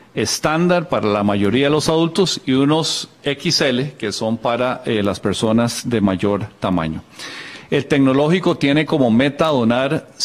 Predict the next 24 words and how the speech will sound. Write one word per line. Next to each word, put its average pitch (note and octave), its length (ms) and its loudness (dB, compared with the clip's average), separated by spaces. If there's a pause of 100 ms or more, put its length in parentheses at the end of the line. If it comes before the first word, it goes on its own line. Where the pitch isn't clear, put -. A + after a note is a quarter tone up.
(100)
doscientos D#3+ 760 0
cincuenta B2+ 640 0
de A2+ 220 0
estos - 720 -2
cubos, E3 720 0
eh, G2 480 -2 (320)
protectores D#3 1000 -2 (480)
a G#2+ 160 -4 (380)
todos E3+ 220 2
los C#3+ 120 2
hospitales B2 520 0
del A2+ 160 0
país C#3 500 0
y B2+ 100 0
hacemos C3 460 2
un, D3 300 2 (480)
un C#3+ 340 2
agradecimiento, B2+ 1040 2
queremos B2 400 2
expresarlo C3 680 0
de, A2+ 160 2
de G2+ 180 -2
la G2+ 80 -2
ma-, G2+ 220 -2